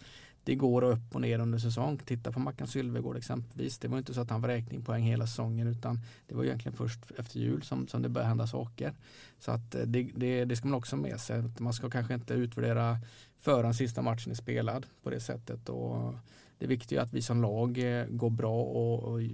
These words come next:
ser till att vi vinner matcher. Sen, eh, vill man såklart få en, en tydlighet i vem som ska göra vad. Och det blir ett jobb som vi ledare får göra såklart med spelarna. Men, ehm,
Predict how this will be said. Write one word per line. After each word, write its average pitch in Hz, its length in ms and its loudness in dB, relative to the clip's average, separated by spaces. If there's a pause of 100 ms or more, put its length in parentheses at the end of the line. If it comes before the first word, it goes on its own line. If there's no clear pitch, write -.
(300)
ser - 140 -8
till 117 160 0
att 117 140 -2
vi - 40 0
vinner 113 200 4
matcher. 113 440 0
Sen, 117 380 2 (600)
eh, 127 380 -4
vill 120 240 2
man 113 140 2
såklart 120 440 -4
få 113 220 -2
en, 123 200 0
en 117 120 0
tydlighet 117 840 0
i 123 60 0
vem 117 180 0
som 117 120 -4
ska 120 120 -4
göra 117 200 2
vad. 107 380 0
Och 113 260 -2
det 117 120 0
blir 123 160 2
ett 120 80 -4
jobb 117 180 0
som 117 140 0
vi 113 160 2
ledare 113 340 0
får 120 140 -6
göra 113 180 0
såklart 120 340 -6
med - 80 -4
spelarna. 123 500 -6
Men, 117 380 0
ehm, 113 440 0